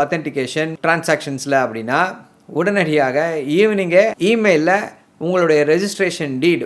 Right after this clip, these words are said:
உங்களுக்கு வந்துரும். பழைய இது மாதிரி இந்த ஒரிஜினல் பத்திரம், தாய் பத்திரம், அந்த பிரச்சனைகளே வராது. Everything will be authenticated by a Q R code. அதோடு மட்டுமல்லாமல்,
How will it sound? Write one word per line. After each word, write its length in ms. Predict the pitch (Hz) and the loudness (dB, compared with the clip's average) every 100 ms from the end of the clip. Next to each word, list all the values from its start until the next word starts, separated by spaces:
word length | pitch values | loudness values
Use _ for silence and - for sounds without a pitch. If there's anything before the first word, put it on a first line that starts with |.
| 143 | -6
உங்களுக்கு 280 | 156 139 131 | -4 -2 -2
வந்துரும். 300 | 135 131 139 120 | -2 -2 -2 0
பழைய 260 | 165 170 170 165 | 2 4 4 4
இது 100 | 165 170 | 2 0
மாதிரி 220 | 165 170 156 135 - 151 | 0 0 -2 -4 -8 -4
இந்த 120 | 143 143 151 | 2 4 4
ஒரிஜினல் 440 | 170 180 175 160 | 4 2 0 0
பத்திரம், 340 | 147 151 156 147 - | -2 0 -2 -4 -10
தாய் 340 | - 165 170 | -2 -2 0
பத்திரம், 360 | 151 151 147 139 | -2 -2 -4 -2
அந்த 140 | 143 147 131 - - | 0 2 0 -2 -8
பிரச்சனைகளே 480 | 156 170 165 147 151 139 | -8 -4 -2 2 2 4
வராது. 340 | 135 139 131 170 - - - - | 4 4 2 -2 -4 -16 -18 -4
Everything 340 | 156 180 185 185 | -2 0 -2 -2
will 120 | 160 165 | -2 0
be 60 | 165 | 2
authenticated 580 | 151 190 170 160 151 151 147 | 2 0 -2 -2 -4 -2 0
by 60 | 147 | 0
a 20 | 156 - | 0 -2
Q 140 | 165 156 | 2 2
R 100 | 135 - | 2 0
code. 180 | 131 - - | 0 0 -4
அதோடு 260 | 143 214 214 175 | 2 4 4 0
மட்டுமல்லாமல், 580 | 156 139 131 117 127 | -4 -4 -4 -4 -4